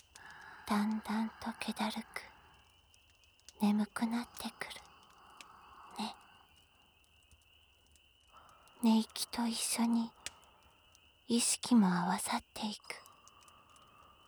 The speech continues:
不思議な感覚。ゆっくり、ゆっくり合わさっていく。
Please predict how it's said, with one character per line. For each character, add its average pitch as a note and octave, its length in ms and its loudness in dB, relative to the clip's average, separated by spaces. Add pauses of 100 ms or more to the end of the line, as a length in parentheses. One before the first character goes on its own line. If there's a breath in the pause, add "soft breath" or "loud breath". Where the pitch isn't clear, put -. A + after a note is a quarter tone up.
(400)
不 - 120 -10
思 - 240 0 (140)
議 A3+ 100 0
な A3 160 -4
感 - 120 -8 (200)
覚。 - 160 -10 (2750 loud breath)
ゆ A3 60 -4
っ - 20 -12 (840)
く - 80 -6 (100)
り、 - 120 -14 (1600)
ゆ A#3+ 40 -10
っ A3+ 40 -12 (1200)
く - 100 -8 (120)
り - 80 -10 (1400)
合 - 180 0
わ G#3+ 140 0
さ - 180 -4
っ B3+ 40 -6 (180)
て - 60 -8
い - 20 -8 (280)
く。 - 120 -8